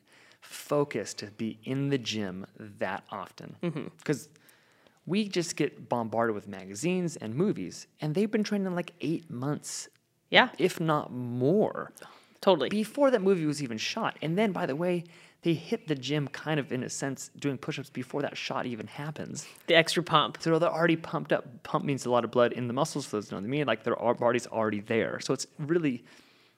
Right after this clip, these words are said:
Speaker 1: anyways, there's a lot of smoke and mirrors going on
Speaker 2: Yeah.
Speaker 1: in that f-, in that physique. So first of all, you're going to have to start doing volume. That's it.
Speaker 2: Define volume for us.
Speaker 1: Volume is gonna be mass and repetition.
Speaker 2: Yeah.
Speaker 1: You gotta put weight up a lot of times.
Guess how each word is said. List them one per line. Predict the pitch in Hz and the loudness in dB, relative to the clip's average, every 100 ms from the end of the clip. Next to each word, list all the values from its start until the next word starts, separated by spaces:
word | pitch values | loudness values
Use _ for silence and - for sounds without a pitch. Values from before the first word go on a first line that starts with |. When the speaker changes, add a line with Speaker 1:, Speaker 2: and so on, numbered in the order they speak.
| _ - | _ -12
Speaker 1:
anyways, | 127 92 - - - _ _ _ - | -10 -10 -12 -14 -18 _ _ _ -14
there's | 110 | -8
a | 120 | -6
lot | 113 120 | -4 -2
of | 113 | -2
smoke | - - 110 107 | -2 -4 -6 -8
and | 101 | -8
mirrors | 110 110 110 | -8 -8 -8
going | 92 87 | -8 -6
on | 87 85 - | -6 -8 -2
Speaker 2:
Yeah. | 170 131 65 - - - | 4 6 4 0 -20 -8
Speaker 1:
in | 143 127 123 | -2 -2 0
that | 117 - | 0 -2
f-, | - - - - | -10 -8 -8 -6
in | 123 | -4
that | 117 104 | -4 -4
physique. | - 110 113 - | -4 -2 -4 -6
So | - - 139 | -4 0 0
first | - 185 196 | 2 -2 2
of | 143 | 4
all, | 131 - - _ _ - | 4 2 -18 _ _ -12
you're | 117 120 | -6 -4
going | 107 120 120 | 0 0 -2
to | |
have | 113 104 | -4 -8
to | - | -8
start | - - | -8 -8
doing | 92 101 | -10 -8
volume. | - 50 50 - - _ _ _ _ _ _ _ _ | -8 -8 -12 -16 -20 _ _ _ _ _ _ _ _
That's | - - | -8 -6
it. | 104 - _ | -6 -8 _
Speaker 2:
Define | 170 156 147 | 2 4 4
volume | 139 127 120 120 | 4 2 2 -2
for | 113 | 0
us. | 110 | 6
Speaker 1:
Volume | 143 143 | 8 8
is | 135 | 6
gonna | 127 120 | 2 0
be | |
mass | 107 107 95 113 165 - - | 0 -2 -2 -2 -4 -8 -8
and | 110 | -4
repetition. | 104 - - 90 - - - | -4 -6 -10 -10 -12 -16 -2
Speaker 2:
Yeah. | 127 - _ _ | -2 -2 _ _
Speaker 1:
You | 131 | -2
gotta | 117 110 | 0 0
put | 113 - | -2 0
weight | 117 | 2
up | 143 135 - - | 4 2 0 -6
a | 110 | -4
lot | 101 90 | -4 -8
of | 85 | -8
times. | - - - - | -12 -14 -16 -18